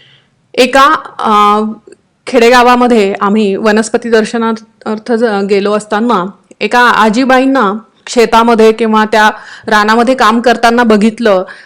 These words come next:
त्यावेळेस उत्सुकता म्हणून आमच्या गुरुवर्यांनी विचारलं की, "आजीबाई काय, वय किती?"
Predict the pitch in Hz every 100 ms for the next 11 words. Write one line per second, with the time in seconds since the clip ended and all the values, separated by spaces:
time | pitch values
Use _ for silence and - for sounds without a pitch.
0 | _ - 247 269 302 - 247 - 269 269
1 | 262 262 247 226 214 214 202 214 214 214
2 | 214 220 220 233 226 226 220 226 202 202
3 | _ _ 233 214 214 240 247 254 226 214
4 | 214 226 - 254 226 202 196